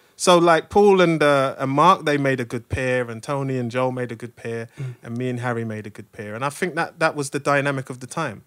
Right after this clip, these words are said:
Speaker 2: Mm, mm.
Speaker 1: I think what, what should have happened in retrospect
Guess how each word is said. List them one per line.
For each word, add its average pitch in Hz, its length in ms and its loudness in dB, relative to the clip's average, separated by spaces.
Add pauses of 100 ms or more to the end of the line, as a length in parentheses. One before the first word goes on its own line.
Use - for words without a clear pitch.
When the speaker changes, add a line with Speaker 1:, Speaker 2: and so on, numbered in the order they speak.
(140)
Speaker 2:
Mm, 143 380 -8
mm. 139 280 -6 (320)
Speaker 1:
I 147 60 2
think 220 320 2
what, 175 300 4 (1120)
what 156 220 -2
should - 400 2
have 185 120 2
happened 214 680 0
in 143 200 -4
retrospect 170 800 -4